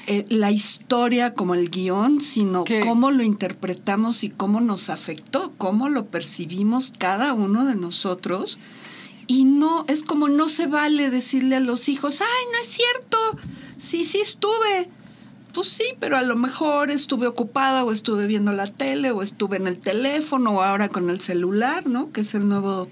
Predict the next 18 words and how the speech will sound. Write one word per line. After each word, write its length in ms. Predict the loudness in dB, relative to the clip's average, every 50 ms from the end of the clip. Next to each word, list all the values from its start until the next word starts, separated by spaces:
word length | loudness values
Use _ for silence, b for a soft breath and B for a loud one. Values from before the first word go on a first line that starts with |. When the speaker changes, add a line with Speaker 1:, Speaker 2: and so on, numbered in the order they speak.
| -14 -16 -8
Speaker 1:
sistema 500 | -6 -4 -4 -4 -2 0 2 2 2 2
de 80 | 2
abandono, 640 | 0 0 0 -2 0 0 0 2 2 2 2 2 0
de, 200 | 0 -2 -4 -6 B B B B B B B B B B -2
"Cállate, 420 | 0 2 2 2 2 2 2 2
niño, 440 | 4 6 6 6 6 6 4 2 0
porque 300 | -2 -4 -4 -2 -2 -2
estoy 440 | -2 -2 0 0 0 2 2 2 2
mandando 440 | 2 2 2 2 2 2 2 2 2
un 60 | 2 2
mensaje 680 | 2 2 0 0 2 0 0 2 0 0 2 2 2 2
y 140 | 0 0 B B B B -14
estoy 180 | B B 0 2
viendo 240 | 4 4 6 6 6
Speaker 2:
De 60 | 6
Speaker 1:
un 40 | 6
video". 220 | 6 6 6 6 6 6 6 4
Speaker 2:
desvinculación. 720 | 4 4 4 4 4 2 2 2 2 2 2 2 0 -2